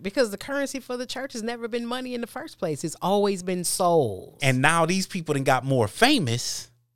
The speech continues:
Speaker 2: but we're
Speaker 1: Going after more
Speaker 2: losing
Speaker 1: money.
Speaker 2: more souls.
Speaker 1: Yeah.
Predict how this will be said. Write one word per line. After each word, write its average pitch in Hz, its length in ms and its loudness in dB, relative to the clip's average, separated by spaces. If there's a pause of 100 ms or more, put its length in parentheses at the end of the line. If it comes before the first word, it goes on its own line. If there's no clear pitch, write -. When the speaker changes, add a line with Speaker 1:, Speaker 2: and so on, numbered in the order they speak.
(460)
Speaker 2:
but 131 80 4
we're 139 160 6
Speaker 1:
Going 120 100 2
after 143 120 10
more 180 120 8
Speaker 2:
losing 110 320 0
Speaker 1:
money. 302 460 -16 (240)
Speaker 2:
more 123 260 6
souls. 131 600 0
Speaker 1:
Yeah. 277 80 -10